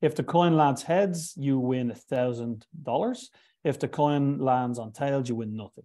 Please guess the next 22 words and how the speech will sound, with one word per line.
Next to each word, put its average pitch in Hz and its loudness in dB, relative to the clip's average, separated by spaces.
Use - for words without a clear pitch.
So - -10
that's 175 -2
option 123 -2
A. 95 -12
Or 233 8
you 233 6
can 220 2
have 180 4
option 147 2
B, 131 0
which 135 -2
is 120 -4
that 123 0
I 143 6
will 143 8
give 143 2
you 123 0
five 123 -2
hundred 113 -8
dollars 110 -6
for - -14
sure, 196 2